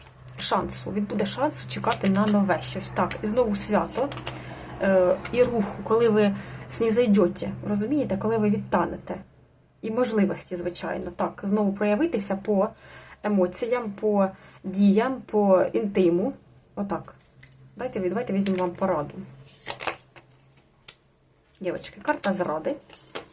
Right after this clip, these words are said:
карта миру і карта королеви кубків. От яка вам порада? Розбите серце на дні колоди. Вам кажуть, не предавай себе. Якщо ця людина вже тебе предала, в-, кажуть, типу, обнуляй, обнуляй і йди туди, там, де ти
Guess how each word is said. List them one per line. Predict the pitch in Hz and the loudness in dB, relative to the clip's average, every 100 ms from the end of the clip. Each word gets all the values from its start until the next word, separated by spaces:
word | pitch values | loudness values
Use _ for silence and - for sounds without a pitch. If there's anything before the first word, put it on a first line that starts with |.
| - - - - - | -18 -18 -20 -20 -18
карта | - 240 202 190 | -4 -4 -2 -2
миру | 180 175 190 311 - _ - | 0 0 0 -6 -8 _ -10
і | 202 | -6
карта | 262 269 196 | -6 -4 -4
королеви | 196 196 196 190 | -2 0 0 -2
кубків. | - - - - - | -10 -14 -14 -12 0
От | 269 - - | 0 0 -4
яка | 202 240 | -2 0
вам | 214 196 | 0 0
порада? | 185 160 170 165 185 | 0 -2 -2 -6 -6
Розбите | 196 202 214 202 | 0 2 2 -2
серце | 226 226 - | -4 -4 -2
на | 185 | -2
дні | 196 | -2
колоди. | 196 170 175 | 2 2 4
Вам | 196 294 | 2 2
кажуть, | - 165 170 - - - - | 2 0 -2 -8 -12 -12 -2
не | 214 269 349 | 2 6 6
предавай | - 220 196 190 208 254 | 6 4 6 6 4 2
себе. | - 196 175 147 - - - - - - | 0 0 0 -4 -6 -14 -16 -18 -20 -6
Якщо | 214 - 330 | -6 -2 0
ця | 262 | 2
людина | 240 226 | 2 2
вже | 202 208 | 2 4
тебе | 180 170 | 2 0
предала, | 202 233 196 156 - - - - - - | 0 0 0 -2 -6 -14 -20 -20 -20 -8
в-, | 208 214 | -2 0
кажуть, | 208 202 202 | 2 2 2
типу, | - 190 | 0 2
обнуляй, | 214 208 247 220 156 - - | 4 2 0 0 0 -4 -4
обнуляй | 196 233 269 349 - | -2 0 2 0 0
і | |
йди | 214 202 208 | 0 0 0
туди, | 220 202 339 | 2 8 8
там, | 339 214 | 8 4
де | 190 | 2
ти | 196 214 262 339 | 2 0 2 0